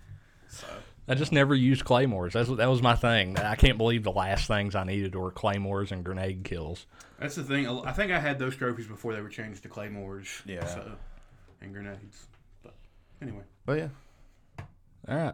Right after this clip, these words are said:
Speaker 2: Well, I think that's it for this episode this week, unless anybody has anything else.
Speaker 1: No, I think we're good.
Speaker 3: No.
Speaker 1: Definitely.
Speaker 2: All right. Well, this has been the Cinegames Podcast. Uh, we are on Instagram at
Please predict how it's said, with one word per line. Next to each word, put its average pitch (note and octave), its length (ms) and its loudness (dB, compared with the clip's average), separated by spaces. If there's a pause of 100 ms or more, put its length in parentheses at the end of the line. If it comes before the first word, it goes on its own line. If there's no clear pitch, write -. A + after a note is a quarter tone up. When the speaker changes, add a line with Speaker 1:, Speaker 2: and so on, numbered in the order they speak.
Speaker 2:
Well, C3+ 300 2 (100)
I A#2+ 320 4
think C3 240 0
that's A#2+ 180 2
it A#2 140 0
for A#2 80 -4
this F2 160 -6
episode F2+ 380 -6
this F2+ 180 -10
week, G2+ 220 -6
unless G2 260 -6
anybody F#2 280 -4
has F#2+ 180 -4
anything G2 400 -4
else. G#2+ 360 -6
Speaker 1:
No, D#3+ 220 -10
I A2+ 60 -14
think B2+ 260 -14
we're D3 60 -16
good. F3 360 -14 (100)
Speaker 3:
No. B2+ 160 -10 (200)
Speaker 1:
Definitely. D3+ 320 -18
Speaker 2:
All D3 140 4
right. C3+ 340 8
Well, B2 300 6
this C3+ 220 4
has B2+ 100 4
been A2+ 240 6
the G#2+ 60 2
Cinegames F#2+ 540 0
Podcast. F2+ 680 -4 (520)
Uh, G2 300 4 (320)
we A#2 220 0
are A2 220 -2
on G#2 380 -4
Instagram G2+ 720 0
at G2 180 0